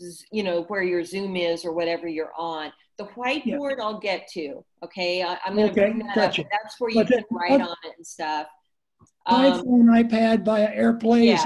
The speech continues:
Speaker 2: anything?
Speaker 1: Those are various things you can use that basically can plug into Zoom, um, even though they're not literally, I wanna say, on your desktop, especially for people using iPhones to do this.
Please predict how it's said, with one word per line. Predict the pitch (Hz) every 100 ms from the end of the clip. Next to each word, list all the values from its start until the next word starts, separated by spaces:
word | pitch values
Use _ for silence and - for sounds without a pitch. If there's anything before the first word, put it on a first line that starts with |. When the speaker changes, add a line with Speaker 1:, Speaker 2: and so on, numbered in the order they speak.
| -
Speaker 2:
anything? | 233 214 247 233 247 247 - _ _
Speaker 1:
Those | 196 247 277 269
are | 262
various | 226 240 247 247 -
things | 240 226 214
you | 220 220
can | 226 196
use | 196 214 202
that | 190 -
basically | 190 185 196 - 190 175 -
can | - 175
plug | _ 202 196 185
into | 190 196 196 180
Zoom, | 165 170 180 196 226 240 - _ _ _
um, | 175 180 180
even | 226 220 220
though | 208
they're | 196 185
not | 185 175 185
literally, | 196 190 190 180 175 175
I | 165
wanna | 175 175
say, | - 180 -
on | 180 175
your | 170
desktop, | 170 170 170 - 175 156 -
especially | 180 - 202 - 208 190 -
for | 175 165 156 -
people | 185 190
using | 180 175 175 160
iPhones | 160 165 165 185 170 175 -
to | 160
do | 165 170
this. | 202 220 247 -